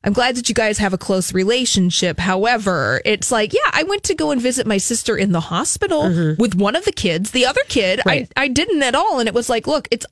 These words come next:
Speaker 1: totally up to you, sister.
Speaker 2: Yeah.
Speaker 1: When you want me to come and visit you and your baby, 'cause there's a lot going on
Speaker 2: Yeah.
Speaker 1: when you give
Speaker 2: Well,
Speaker 1: birth to a child.
Speaker 2: and not to mention, I mean, like, you know, we live in a time where any,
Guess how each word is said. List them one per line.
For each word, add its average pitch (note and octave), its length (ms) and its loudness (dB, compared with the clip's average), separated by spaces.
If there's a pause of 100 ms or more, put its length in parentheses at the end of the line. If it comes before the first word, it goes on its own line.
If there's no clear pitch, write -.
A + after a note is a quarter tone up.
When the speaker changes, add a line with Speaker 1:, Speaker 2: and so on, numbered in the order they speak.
Speaker 1:
totally D#4 400 0
up - 140 -4
to C#4 80 0
you, A3 260 0
sister. F3+ 640 -2
Speaker 2:
Yeah. E3+ 320 2
Speaker 1:
When A#3+ 200 2
you D4 120 0
want B3+ 300 -2
me F3+ 540 0 (300)
to A3+ 80 0
come A3 260 -2
and A3 160 0
visit G#3 380 0
you F3 380 0 (200)
and G3+ 160 0
your F#3+ 100 0
baby, G#3+ 360 0
'cause G3 220 -2
there's E4+ 180 0
a A3 80 0
lot F#3+ 300 -2
going A#3+ 280 -2
on C4+ 340 0
Speaker 2:
Yeah. F#3 260 2 (180)
Speaker 1:
when B3+ 140 0
you A#3 80 0
give C#4 160 0
Speaker 2:
Well, G#4+ 80 4
Speaker 1:
birth B3+ 240 0
to C4+ 100 -6
a C4 60 -2
child. - 240 -2
Speaker 2:
and C#4 120 2
not F#4 200 2
to E4+ 120 0
mention, G#3+ 460 0
I G#3 80 -2
mean, G#3+ 220 2
like, F#3 160 0 (140)
you A3+ 120 2
know, E3 140 2
we G3+ 160 2
live G3 480 2
in F3+ 120 0
a F3 60 2
time E3+ 400 0
where D3+ 360 2 (840)
any, G3+ 340 2